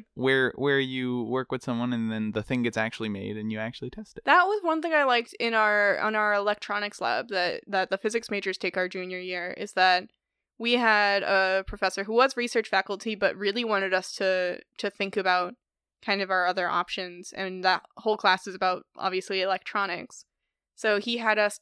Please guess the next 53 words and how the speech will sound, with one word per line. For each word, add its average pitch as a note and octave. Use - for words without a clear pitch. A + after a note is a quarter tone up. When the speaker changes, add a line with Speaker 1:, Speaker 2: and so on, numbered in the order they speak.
Speaker 2:
like, G3+
design G3
a, F#3+
a G3+
P G#3+
C G#3
B, G3+
a F#3
printed G3
circuit F#3+
board, F#3
Speaker 1:
Mm-hmm. C#3
Speaker 2:
and, F#3+
like, F#3
that G3
was G3
part G3
of F#3
the F#3+
class. F#3
Like, F#3+
he, A#3
he A#3+
added G#3
that F3+
to -
the F#3+
curriculum. F#3
It F3
wasn't G3
there F#3+
before. F3
And G3
he's F#3+
like, F#3
"You B3+
should C#4
know A#3
how A#3+
to A3
do G#3+
this G#3
because G#3
this G3
is G#3+
a G3+
useful G3
skill, G3+
whether A3
you A3
go G#3
into G#3
research F#3+